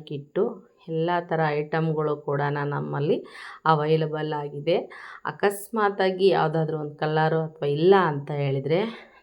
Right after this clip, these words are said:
ನಾವು ಅವ್ರಿಗೆ, ಹ್ಮ್, ಆರ್ಡ್ರ್ ತಗೊಂಡು ತರಿಸ್ಕೊಡೋಂಥ ವ್ಯವಸ್ಥೆನೂ ಕೂಡ ಇದೆ.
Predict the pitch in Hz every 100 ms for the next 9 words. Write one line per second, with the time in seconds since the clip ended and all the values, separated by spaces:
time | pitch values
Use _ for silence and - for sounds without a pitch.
0 | 190 175 160 147 165 - 156 147 147 170
1 | 254 - _ _ - - _ 175 156 147
2 | 131 170 190 190 180 156 147 147 156 240
3 | 339 - _ 175 160 160 - 165 160 160
4 | 165 147 143 156 160 160 156 156 156 143
5 | 139 165 254 330 - - 151 143